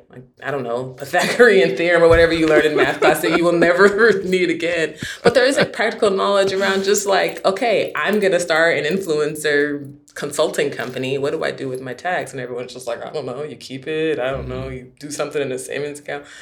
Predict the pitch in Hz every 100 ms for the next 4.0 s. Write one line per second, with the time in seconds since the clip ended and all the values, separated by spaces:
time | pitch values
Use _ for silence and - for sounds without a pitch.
0 | - 160 156 139 135 - - 170 185 185
1 | 151 - - 180 180 165 160 143 135 156
2 | 165 160 - 165 151 151 165 151 156 151
3 | 143 160 - - 202 190 190 - - -